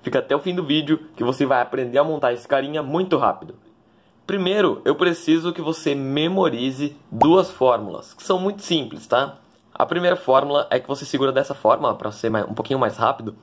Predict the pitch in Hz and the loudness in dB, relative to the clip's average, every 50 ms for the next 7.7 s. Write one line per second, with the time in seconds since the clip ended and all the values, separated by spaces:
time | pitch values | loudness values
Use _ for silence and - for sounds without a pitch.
0 | _ _ - 113 113 139 131 - 131 131 156 175 156 135 131 110 113 123 120 - | _ _ -10 -8 -6 -4 0 2 2 2 2 -2 -4 -2 0 0 0 0 0 0
1 | 165 185 202 - - _ - 107 - - 110 127 160 196 - - - _ _ - | -2 -2 -2 -4 -12 _ -14 -12 -6 -2 -2 -2 -2 -2 -6 -16 -20 _ _ -20
2 | - - - - - - - 151 156 170 165 180 175 165 147 170 156 147 147 147 | -20 -20 -20 -20 -8 -4 0 2 2 2 0 0 -4 -2 0 0 0 0 -2 -4
3 | 139 139 - 156 156 151 - - 147 160 180 180 196 196 214 - - - - - | -4 -4 -4 -4 -4 -4 -2 0 2 2 2 2 2 0 0 -4 -8 -10 -6 -2
4 | - 165 156 - - - 143 170 190 175 135 113 110 - 117 117 107 - - - | -2 -2 -2 -2 -2 0 0 2 2 2 2 2 2 0 -2 -2 -4 -6 -4 -2
5 | 110 104 104 107 - 151 208 226 - _ _ _ _ _ _ _ _ _ _ - | 0 0 0 0 0 -2 -2 -4 -8 _ _ _ _ _ _ _ _ _ _ -20
6 | - _ _ _ - - 131 139 143 151 147 - 151 156 147 147 143 - 135 110 | -20 _ _ _ -6 -4 -4 -2 -2 -4 -4 -4 -4 -4 -4 -4 -6 -6 -6 -6
7 | 104 104 104 120 120 135 165 190 190 - 208 220 214 | -6 -2 2 2 4 4 2 0 -2 -2 -2 -2 -4